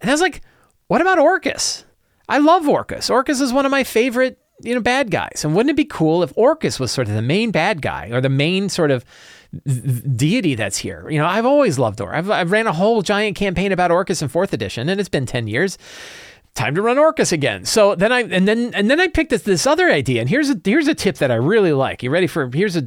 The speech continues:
an actionable tip that you can use in your games, which is an idea that I got from the Midgard World Book by Kobold Press, which is the idea of masks, that deities could have masks. And a mask is essentially an alter ego for a deity.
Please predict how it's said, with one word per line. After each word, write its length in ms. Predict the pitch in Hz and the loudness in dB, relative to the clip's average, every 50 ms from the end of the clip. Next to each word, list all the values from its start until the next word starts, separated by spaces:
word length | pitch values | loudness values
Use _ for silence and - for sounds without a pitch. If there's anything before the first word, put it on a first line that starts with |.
| 113 78 | -4 -2
an 140 | 95 131 123 - | -2 -2 -2 -2
actionable 460 | 147 165 214 - - 220 208 170 165 | -2 -2 -2 -2 -2 -2 0 0 0
tip 320 | 147 - 170 151 135 - - | -2 -2 -4 -4 -4 -6 -12
that 160 | - 101 87 | -14 -12 -6
you 160 | 107 127 156 147 | -2 -2 -2 0
can 140 | 151 139 | 0 0
use 420 | 139 143 143 135 117 104 - - - | 2 2 2 0 0 -4 -8 -10 -8
in 80 | 127 | -4
your 140 | 123 131 131 | -4 -4 -2
games, 420 | 107 131 131 127 101 85 - - - - | -2 -2 -4 -4 -6 -8 -12 -16 -10 -6
which 180 | 160 156 - | -4 -2 -2
is 100 | 170 147 | 0 0
an 100 | 156 170 | 0 0
idea 300 | 160 156 135 180 190 233 | 0 0 2 2 2 2
that 120 | 247 262 240 | 2 2 2
I 80 | 190 | 0
got 260 | 143 110 156 135 170 160 | 0 0 0 0 0 0
from 200 | - 165 147 135 | -2 -4 -2 -2
the 60 | 117 | -2
Midgard 600 | 123 127 156 175 160 143 156 147 143 139 123 113 | 0 0 0 -2 0 2 2 2 2 2 0 0
World 260 | 120 131 139 131 107 | 2 2 2 0 -2
Book 160 | 107 104 - | -4 -6 -4
by 100 | - 110 | -6 -6
Kobold 380 | 104 - 147 156 135 120 95 - | -4 -2 -2 0 0 -2 -4 -4
Press, 300 | - 87 78 - - - _ | -10 -12 -12 -12 -14 -18 _
which 180 | - 190 - - | -4 -2 -2 -2
is 80 | 233 202 | -2 0
the 100 | 262 269 | 2 2
idea 280 | 254 170 170 156 143 | 2 2 2 2 2
of 100 | 139 135 | 2 2
masks, 760 | 156 160 175 190 214 190 - - - - - - - - - - - | 2 2 2 0 0 -2 -4 -4 -6 -6 -6 -6 -6 -8 -8 -8 -2
that 540 | 139 160 160 147 - 147 135 135 127 - 127 | 0 2 2 2 2 -2 -6 -6 -6 -8 -2
deities 480 | - 180 202 247 269 254 254 262 226 | 0 2 2 2 2 2 0 0 -2
could 140 | - - 240 | -2 -2 -2
have 300 | - 139 139 131 123 120 | -2 0 -2 -2 -2 -2
masks. 720 | 147 147 156 175 160 113 82 - - - - - - - - | 0 0 0 0 -2 -2 -6 -6 -8 -8 -6 -6 -6 -6 -4
And 240 | - 143 139 147 | -2 -2 0 0
a 40 | 147 | 0
mask 440 | 143 139 151 175 220 254 240 - - | 2 2 0 0 0 -2 -2 0 0
is 100 | 226 165 | 0 0
essentially 400 | 156 - - 165 147 - 165 151 | 0 0 0 -2 0 0 0 0
an 80 | 143 143 | 0 0
alter 420 | - 156 165 208 214 247 240 240 - | 2 4 4 4 4 2 0 2 0
ego 480 | 175 185 208 156 156 139 107 107 110 | -2 -2 0 0 0 0 0 -2 -4
for 580 | 113 - - - 165 151 147 143 139 139 143 139 - | -4 -8 -2 0 2 4 4 4 4 2 0 0 -2
a 320 | 131 127 120 120 120 120 117 | -2 0 0 0 0 -2 -2
deity. 500 | 104 123 120 113 104 92 90 80 90 | -4 -4 -4 -4 -4 -6 -10 -14 -18